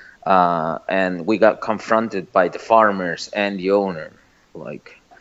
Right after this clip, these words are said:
it was mostly women with me.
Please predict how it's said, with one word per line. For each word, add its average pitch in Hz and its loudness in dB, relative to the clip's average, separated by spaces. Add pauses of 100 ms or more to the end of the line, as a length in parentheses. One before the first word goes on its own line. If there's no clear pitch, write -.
(400)
it 113 2
was 139 4
mostly 123 2
women 107 -2 (340)
with 120 -2
me. 156 -4